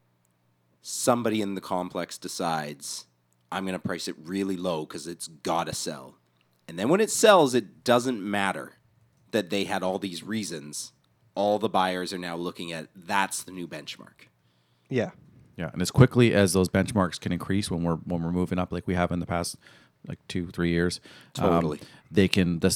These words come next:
Speaker 3: the inverse can happen, and, and you can start dropping tens of thousands of dollars, uh, y-, you know, even on, like, a fi-, yeah, five hundred thousand dollar listing,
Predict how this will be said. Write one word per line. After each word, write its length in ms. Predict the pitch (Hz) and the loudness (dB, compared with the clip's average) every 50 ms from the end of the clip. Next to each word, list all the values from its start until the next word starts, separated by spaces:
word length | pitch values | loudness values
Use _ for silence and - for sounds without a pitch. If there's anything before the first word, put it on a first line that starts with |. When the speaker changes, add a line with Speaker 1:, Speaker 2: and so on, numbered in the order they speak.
| - | 0
Speaker 3:
the 160 | - 107 87 92 | -2 0 2 2
inverse 280 | 95 90 85 82 - | 2 2 2 0 0
can 100 | - 92 | 0 -2
happen, 340 | 85 80 78 78 - 82 80 | 0 0 0 0 0 -2 -2
and, 160 | 78 76 76 - | -2 -4 -6 -6
and 260 | - 80 78 78 76 78 | -6 -6 -6 -4 -4 -6
you 80 | 82 | -6
can 120 | - - 80 | -4 -6 -2
start 260 | - 85 80 - - | 0 0 0 0 -2
dropping 480 | - - 82 76 71 73 - 76 73 | -6 -4 -2 -2 -2 -2 -4 -8 -8
tens 300 | 73 - - 78 73 76 | -8 -6 -6 -6 -4 -4
of 80 | 78 69 | -4 -4
thousands 340 | - 73 71 73 80 76 73 | -4 -4 -4 -6 -6 -6 -6
of 60 | 76 | -4
dollars, 520 | - - - - 76 78 78 - - - 80 82 | -4 -4 -4 -4 -4 -6 -8 -10 -10 -12 -12 -12
uh, 80 | 80 80 - | -12 -12 -8
y-, 140 | - 95 90 | -8 -8 -6
you 80 | - 95 | -2 -2
know, 100 | 95 85 - | -2 -2 -2
even 180 | - 104 87 | -2 -2 0
on, 100 | 90 80 76 | 0 -2 -2
like, 100 | 85 - | -2 -4
a 60 | - | -4
fi-, 120 | - - - | -4 -6 -4
yeah, 180 | - 104 82 76 | -4 -4 -4 -4
five 240 | - - 82 85 - | -4 -4 -4 -4 -4
hundred 240 | - 90 85 80 | -4 -4 -4 -4
thousand 240 | - 80 78 80 80 | -2 -2 -2 -4 -4
dollar 140 | 78 76 78 | -4 -4 -4
listing, 380 | 76 82 85 - 82 82 82 | -4 -4 -4 -6 -6 -8 -8